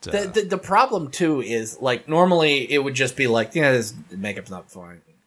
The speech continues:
Speaker 2: not that great," you know? Like, we see that shit all the time.
Speaker 1: Well,
Speaker 2: Um,
Speaker 1: we, we usually, like, I'm pretty sure there's two makeup guys, and one of 'em is great, and one of 'em is terrible.
Speaker 2: Yeah.
Speaker 1: One of 'em always lies.
Speaker 2: Yeah.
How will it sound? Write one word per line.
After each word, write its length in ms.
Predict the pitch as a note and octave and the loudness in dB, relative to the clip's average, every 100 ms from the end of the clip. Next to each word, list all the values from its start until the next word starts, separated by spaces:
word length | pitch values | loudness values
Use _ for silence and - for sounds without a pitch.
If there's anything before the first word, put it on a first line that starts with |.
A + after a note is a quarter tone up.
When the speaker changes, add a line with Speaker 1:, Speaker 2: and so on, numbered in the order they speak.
| - | -20
Speaker 2:
not 160 | G2 | -20
that 140 | G2 F2+ | -20 -20
great," 200 | F2+ F2 | -20 -20
you 60 | A2 | -20
know? 140 | G#2+ | -16
Like, 160 | A#2 A2+ | -14 -4
we 60 | D#3 | -2
see 120 | F#3+ | 4
that 140 | D#3+ | 4
shit 180 | - D#3 | 4 0
all 160 | C3 B2+ | 2 0
the 80 | A2+ | 0
time. 320 | - F#2+ D#2+ - - - | -6 -8 -10 -16 -20 -8
Speaker 1:
Well, 140 | - G3 | 2 4
Speaker 2:
Um, 40 | |
Speaker 1:
we, 220 | D#3+ F3 | 4 2
we 100 | F3+ | 2
usually, 520 | G3 A3+ F3+ F3 D#3 C3+ | 4 4 4 4 4 2
like, 360 | C#3+ C3 - - | 2 2 0 0
I'm 200 | C#3 C#3 | 2 4
pretty 180 | E3 D3 | 4 2
sure 180 | D3+ C#3+ | 2 2
there's 200 | B2 - | 2 2
two 160 | C#3+ | 2
makeup 320 | B2 A#2+ G#2+ | 4 4 2
guys, 340 | - F#2 F2+ E2+ | 2 2 2 -2
and 240 | - G#2+ | -4 0
one 140 | G#2+ A2 | 2 2
of 80 | G#2 | 2
'em 100 | G#2 | 0
is 80 | |
great, 300 | F2 A#2 G2 | 0 0 0
and 160 | A#2+ G2+ | -2 -2
one 100 | G2 | 0
of 60 | F#2 | 0
'em 140 | F2+ | -2
is 120 | E2+ | -4
terrible. 380 | - G2+ E2+ D#2 | -2 2 2 2
Speaker 2:
Yeah. 100 | G#2+ | 2
Speaker 1:
One 60 | D3 | 2
of 60 | |
'em 100 | C#3 | 4
always 240 | C#3 C#3 C3+ | 4 4 4
lies. 480 | A2+ F#2 F#2+ - - _ | 4 6 4 2 -2 _
Speaker 2:
Yeah. 200 | G#3+ F#3 | -2 -2